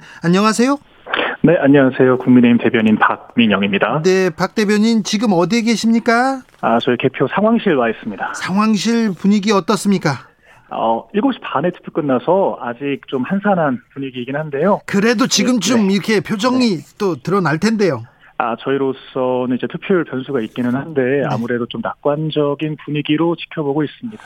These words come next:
Speaker 1: 투표율이 낮다.
Speaker 2: 네.
Speaker 1: 어떻게 보십니까?
Speaker 2: 어, 아무래도 좀 그러면 적극 투표층이 많이 나왔을 가능성이 높지 않습니까?
Speaker 1: 예.
Speaker 2: 그리고 좀 이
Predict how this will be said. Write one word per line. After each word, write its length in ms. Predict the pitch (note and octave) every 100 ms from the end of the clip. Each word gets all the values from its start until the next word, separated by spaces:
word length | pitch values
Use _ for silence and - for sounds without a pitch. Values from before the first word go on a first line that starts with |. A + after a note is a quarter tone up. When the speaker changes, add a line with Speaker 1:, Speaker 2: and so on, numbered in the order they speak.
| -
Speaker 1:
투표율이 540 | - A#3+ C4+ C4+ C4+ B3
낮다. 580 | F#3+ G3+ C#4 A3 C3 - _ _ -
Speaker 2:
네. 60 | G#2 -
Speaker 1:
어떻게 360 | E3 - G#3+ B3+
보십니까? 600 | A#3 G#3 A3+ G#3 A3 A3 _ - - - - _
Speaker 2:
어, 380 | - C3 C3 C3 A#2+
아무래도 960 | B2+ C#3+ F3+ G3 F#3+ F3+ F3+ F3+ F#3+ F#3
좀 240 | - E3+ D#3
그러면 600 | D#3 D3+ D3 C#3+ C#3 A#2
적극 280 | - - G#3
투표층이 580 | - F#3 - - D3+ C3+
많이 200 | A2+ A2
나왔을 380 | G#2 A2 - A#2+
가능성이 420 | A#2 A#2 B2+ A#2+
높지 220 | G#2+ -
않습니까? 500 | A#2 - G#2+ G2 C#3 F#3
Speaker 1:
예. 140 | F3
Speaker 2:
그리고 140 | A#3 -
좀 180 | - A#2+
이 200 | A#2+